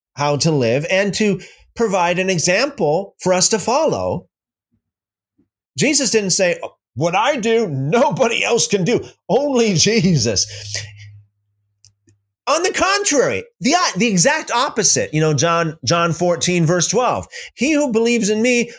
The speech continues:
will do, will do what I've been doing, and even greater works than what I've been doing." F-, forget the only Jesus thing. If you really truly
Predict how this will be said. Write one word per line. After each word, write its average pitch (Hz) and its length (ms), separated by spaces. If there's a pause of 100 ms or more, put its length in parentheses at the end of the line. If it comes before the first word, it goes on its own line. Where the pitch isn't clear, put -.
(120)
will 214 220
do, 269 420
will 381 360
do 359 220
what 294 140
I've 269 220
been 254 140
doing, 247 260 (180)
and 320 120
even 370 260
greater 381 580
works 226 420
than 196 200
what 180 120
I've 185 280
been 185 180
doing." 104 540 (2500)
F-, - 460
forget 311 480
the 185 180
only 180 320
Jesus 147 560
thing. 104 360 (1040)
If 196 180
you 226 320
really 277 280
truly 262 760